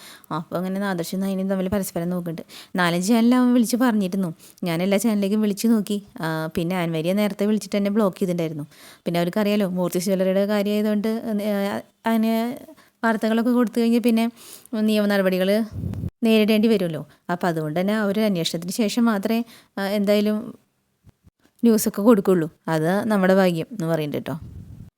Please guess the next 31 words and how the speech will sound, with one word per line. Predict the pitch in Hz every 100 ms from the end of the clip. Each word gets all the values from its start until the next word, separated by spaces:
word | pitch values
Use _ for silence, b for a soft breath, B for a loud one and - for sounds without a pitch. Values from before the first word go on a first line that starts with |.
| _ -
അപ്പോൾ | 202 220
ആദർശ് | 220 190 226
പറയുന്നുണ്ട് | 226 214 196
കേട്ടോ, | 180 160
"ഈ | 190
വാർത്ത | 220 202 196
എങ്ങാനും | 220 226 233
പുറത്തു | 226 196
പോയിരുന്നെങ്കിലേ | 214 220 220 214
നമുക്ക് | 175 180 208
കേസ് | 208 180 180
കൊടുക്കാൻ | 220 220 208
പോലും | 208 208
പറ്റില്ല. | 208 180 156 - B B
അനങ്ങടെ | 170 170 170 160
കുഞ്ഞാ | 196 208 208
അനന്തപുരി | 175 180 180 170
തറവാട്ടിൽ | 196 190 175 165 175
വളരണത്" | 180 165 151 151 -
എന്ന് | - 175
പറയുന്നുണ്ട് | 165 156 147
കേട്ടോ. | - 139 B B B 180
എന്നിട്ട് | 170 156
അപ്പോൾ, | 165 165 190 220
ആ, | 202 185 185 185
നയന | 190 175 165
പറയുന്നുണ്ട്, | 185 185 180 185 233 b b -
അല്ല, | 175 170 165
ആ, | 175
നയന, | 170 165
ഞാൻ | 170